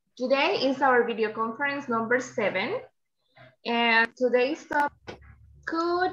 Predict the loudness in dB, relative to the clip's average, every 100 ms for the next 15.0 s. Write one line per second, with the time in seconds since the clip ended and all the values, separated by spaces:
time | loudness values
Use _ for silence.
0 | -4 -4 -2 -4 -4 -6 -4 -6 -12 -18
1 | -6 2 4 2 -2 -6 -6 -8 -10 -20
2 | _ _ -8 -4 -2 0 -2 -4 -4 -4
3 | -4 -6 -4 -6 -8 -12 -16 -20 -20 -20
4 | _ -20 _ -16 -12 -4 0 2 0 -4
5 | -12 -4 0 0 2 2 2 2 2 4
6 | 0 -4 -6 -2 -2 -2 -6 -2 2 4
7 | 2 -2 0 2 2 0 -6 -20 -18 0
8 | 4 4 4 -4 -4 0 -2 -2 -6 -4
9 | -4 -6 -14 _ _ -18 -16 -4 4 6
10 | 6 4 2 0 -4 -6 -6 2 4 6
11 | 4 4 2 0 -4 -6 -6 -10 -8 -4
12 | -4 -4 -8 -6 -6 -6 -6 -6 -4 -2
13 | -2 -4 _ _ -8 -4 -2 -2 -2 -2
14 | -2 -6 2 4 4 2 -2 -4 -6 -6